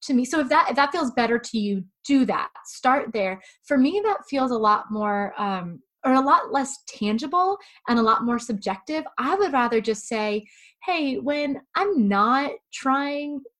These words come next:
to do something, when I'm not trying to prove myself, or when I'm really confident and comfortable, who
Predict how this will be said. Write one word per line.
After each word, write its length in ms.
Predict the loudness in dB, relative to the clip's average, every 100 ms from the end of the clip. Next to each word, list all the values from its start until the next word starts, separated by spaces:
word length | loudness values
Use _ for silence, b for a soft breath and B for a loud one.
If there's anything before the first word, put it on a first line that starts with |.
| _ _ _ _ -4
to 220 | -2 -2 -8 _
do 200 | 0 0
something, 440 | 2 0 0 0 2
when 120 | 2
I'm 100 | 4
not 220 | 2 0
trying 400 | -2 -2 0 -4 -4
to 380 | -4 0 -2 -4
prove 420 | -10 -2 -2 0
myself, 800 | 0 -2 -2 -4 -2 0 0 -2 -4
or 340 | -2 -2 -4 B B B
when 160 | 0 2
I'm 260 | 4 2
really 800 | 2 2 2 0 -2 -2 -4 -6 _ _ -16
confident 680 | -4 -2 0 -4 -4 -4 -6
and 120 | -8
comfortable, 680 | -6 -8 -6 -4 -2 -2 -4 b _ _ _ -2
who 220 | 0